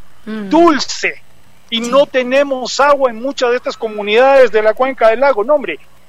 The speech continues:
Speaker 2: si es que realmente la falta de lógica es abrumadora. Entonces, ¿qué es que lo que tenemos que hacer? Participar en campañas,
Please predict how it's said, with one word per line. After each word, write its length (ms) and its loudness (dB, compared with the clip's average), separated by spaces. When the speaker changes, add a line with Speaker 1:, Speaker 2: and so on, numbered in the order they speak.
Speaker 2:
si 60 -4
es 100 -2
que 180 -2
realmente 720 4
la 280 6
falta 580 6
de 140 -4
lógica 880 0
es 480 -2
abrumadora. 1080 2
Entonces, 420 -6
¿qué 320 2
es 120 -2
que 120 0
lo 120 -2
que 100 -4
tenemos 320 -4
que 80 -2
hacer? 220 0
Participar 720 -2
en 100 -6
campañas, 560 -8